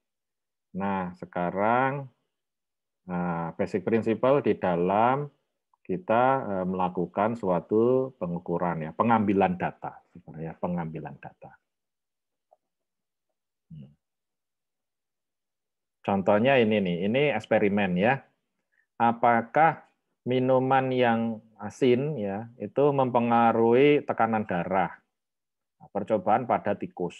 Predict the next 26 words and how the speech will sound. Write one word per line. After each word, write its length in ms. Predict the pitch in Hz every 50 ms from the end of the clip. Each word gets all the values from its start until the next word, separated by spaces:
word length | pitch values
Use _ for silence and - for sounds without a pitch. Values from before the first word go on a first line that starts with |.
| - _ _ _
gitu 160 | _ _ -
kan 160 | - - 92 90
ya. 240 | 80 78 82 85 - _ _ _ 147
Nah, 320 | - - 73 67 65 _ _ _ _ _ _ _ _ _ _ _ _
berarti 400 | _ - 80 80 78 - 120 123
kemudian 400 | 123 107 107 101 98 - 131 135
dilakukan 400 | - 104 95 92 92 95 95 92
eksperimen, 800 | 95 90 - 95 90 87 90 87 82 92 104 117 135 143 143 123
dikasih 320 | 98 90 90 85 - 92 90
minuman 480 | 90 90 87 85 82 90 92 90 123
dengan 160 | - 92 90 90
satu 280 | 90 85 80 90 87 -
persen 400 | 90 - 180 - - 87 165 175
garam, 560 | - 151 147 156 165 190 202 220 - 151 143 139 _ _ _ _ _ _ _ _ _ _ _ -
eh, 200 | 80 80 78 78 78
empat 200 | 85 - 92 90
belas 240 | - 92 90 87 90
hari, 480 | - 80 78 - 85 101 123 139 135 120
kemudian 480 | 95 90 92 90 87 - 113 120 123
diukur, 1800 | 117 - 107 104 110 117 123 131 - _ - 87 85 82 82 80 80 80 82 82 82 82 82 82 82 82 - 87 90 - 110 117 123 120 117 - -
eh, 160 | - - 95 - _
tekanan 320 | 90 - 90 90 90 90
darahnya 480 | 90 87 80 85 82 - 82 80 76 73 71 67
ya. 140 | - - 87 _ _ _ _ _ _ _ _ _ _ _ _ _ _ _ _ _ _ _ - 85
Nah, 80 | 80
kemudian 720 | - 90 90 90 90 90 - 104 110 127 160 190 202 180